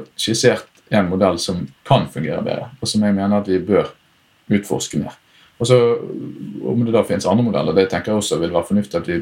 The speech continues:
vi, men vi er nødt til å rive oss litt, litt i selve systemet for å se om det er måter vi kan få til det vi ønsker. Vi har noen veldig klare mål for skolen, nemlig. Og der, det har ikke jeg endret på i det hele tatt, så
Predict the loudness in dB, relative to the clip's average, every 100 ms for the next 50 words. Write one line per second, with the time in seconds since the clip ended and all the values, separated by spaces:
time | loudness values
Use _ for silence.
0 | -4 -2 0 0 2 2 0 0 -2 -2
1 | -6 -8 0 2 2 0 -4 -4 -4 -4
2 | -2 0 0 -4 0 0 0 -4 -6 0
3 | 0 0 -2 -2 -2 -2 -2 -4 -4 -8
4 | -8 -2 0 0 -2 -2 -4 -4 -4 -2
5 | 0 0 0 0 -2 0 0 2 0 -2
6 | -8 -6 -6 -4 -4 -4 -8 _ _ -20
7 | _ 2 4 4 2 -10 -4 2 4 2
8 | 0 0 0 0 0 0 0 0 -2 -6
9 | -4 -4